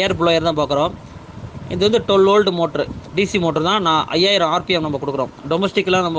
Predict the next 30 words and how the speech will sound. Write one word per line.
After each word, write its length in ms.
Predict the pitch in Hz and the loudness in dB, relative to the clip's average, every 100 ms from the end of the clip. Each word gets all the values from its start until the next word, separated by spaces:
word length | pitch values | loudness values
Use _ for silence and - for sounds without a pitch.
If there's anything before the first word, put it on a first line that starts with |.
| 151 | -2
வந்து 160 | 156 165 151 139 135 | 0 2 2 0 -2
நாலாயிரத்தி 320 | 151 151 147 | -2 -2 -4
கொடுக்குறோம். 320 | 143 143 185 139 | -4 -2 -4 -4
இதுக்கு 160 | 147 165 | -4 0
வந்து 120 | 147 | 0
ஐயாயிரம் 320 | 143 156 143 139 | 2 2 2 -2
ஆர் 120 | 147 | -2
பி 60 | 156 | -4
எம் 80 | 131 | -4
வந்துடும் 240 | 127 127 - | -6 -8 -6
ஸ்பீடு. 280 | 147 135 175 - - - - | -4 -2 -2 -4 -14 -16 -6
நம்ம 160 | 180 185 | 0 2
ஏ 100 | 196 240 | 2 2
சியை 140 | 247 220 | 0 0
டி 120 | 214 - | 0 0
சியை 120 | 214 | 0
கன்வெர்ட் 260 | 180 196 - | 0 0 0
பண்ற 180 | 180 170 180 | 0 0 0
மாதிரி 120 | 175 | 0
கன்வெர்ட்டர் 360 | 170 185 165 175 | 0 0 2 0
தான் 100 | 170 | 0
நம்ம 120 | 151 | 0
கொடுக்குறோம். 320 | 156 151 180 190 - | 0 2 0 -2 -2
தேவைப்பட்டா 340 | 180 175 180 190 | 0 0 0 0
நீங்க 120 | 160 151 | 0 0
பேட்டரியிலயோ 360 | 170 160 170 156 | -2 0 -2 0
சோலார்லயோ 380 | 160 151 147 156 143 | 0 2 0 0 -2
நீங்க 120 | 127 | -4
அட்டாச் 260 | 151 143 - | -4 -4 -6
பண்ணிக்கலாம். 360 | 131 120 113 | -8 -6 -6